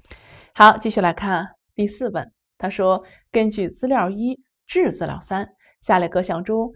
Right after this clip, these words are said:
三月三十一日甲公司出售乙公司股票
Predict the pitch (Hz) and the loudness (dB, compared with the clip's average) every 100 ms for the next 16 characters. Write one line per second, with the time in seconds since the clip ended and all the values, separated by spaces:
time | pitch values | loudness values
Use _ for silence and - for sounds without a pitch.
0 | - - - 359 403 262 202 180 185 180 | -16 -8 -2 0 2 0 -2 -4 -6 -6
1 | 180 165 170 - _ _ 208 151 160 190 | -8 -6 -8 -10 _ _ -6 -6 -4 -4
2 | 202 202 196 - 339 339 339 233 - 175 | -4 -6 -8 -2 2 2 2 -2 -4 -10
3 | - 208 208 208 160 160 196 | -6 -6 -4 -6 -8 -6 -6